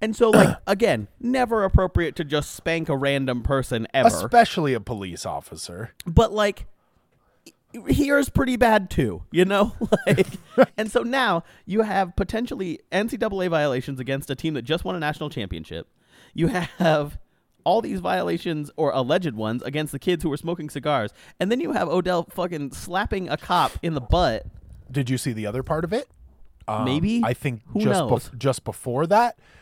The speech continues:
Speaker 2: where he took one of the receiver's shoes and said he was
Speaker 1: Oh,
Speaker 2: gonna
Speaker 1: yeah.
Speaker 2: auction them
Speaker 1: "I
Speaker 2: off
Speaker 1: wanna sell these
Speaker 2: for
Speaker 1: for a hundred grand."
Speaker 2: two hundred thousand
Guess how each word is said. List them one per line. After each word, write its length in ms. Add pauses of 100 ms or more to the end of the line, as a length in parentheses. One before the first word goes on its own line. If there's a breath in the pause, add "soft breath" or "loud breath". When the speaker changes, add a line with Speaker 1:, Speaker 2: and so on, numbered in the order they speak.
(160 soft breath)
Speaker 2:
where 220
he 400
took 220 (720)
one 300
of 60
the 60
receiver's 500
shoes 580 (200)
and 140
said 140
he 80
was 120
Speaker 1:
Oh, 40
Speaker 2:
gonna 120
Speaker 1:
yeah. 120
Speaker 2:
auction 360
them 100
Speaker 1:
"I 40
Speaker 2:
off 100
Speaker 1:
wanna 180
sell 240
these 140
Speaker 2:
for 80
Speaker 1:
for 60
a 40
hundred 160
grand." 40
Speaker 2:
two 40
hundred 260
thousand 560